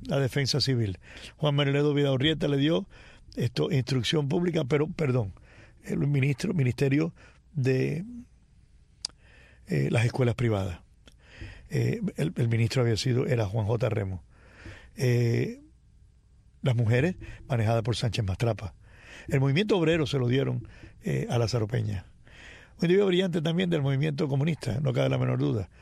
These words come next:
Eh, un hombre que fue prácticamente hasta consejero de aquel famoso comunista mexicano Vicente Lombardo Toledano. Obviamente todo este marco histórico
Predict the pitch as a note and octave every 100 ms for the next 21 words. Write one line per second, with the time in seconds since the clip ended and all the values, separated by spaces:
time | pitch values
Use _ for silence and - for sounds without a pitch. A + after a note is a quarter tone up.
0 | - - - - C#3 B2 - C3 C#3+ C#3
1 | C3 D#3 C#3+ C3 C3+ C3+ D3 D3 C#3 C#3
2 | A#2+ C#3 D3 C#3+ C3+ A#2 C3+ G#2+ - C2+
3 | C#2+ A#2+ C2 C2 - C#2 B1+ C2 C2 C2
4 | B1 C2+ D2 B1+ B1 B1+ B1 B1+ - B2
5 | G#2+ - - - - - - - - -
6 | - F3+ A3+ G3+ F#3 D3+ A#2+ D#3 D#3 D#3+
7 | - D#3 D3 D#3+ B2+ C#3 B2+ C#3+ A#2 -
8 | C3 A2+ A#2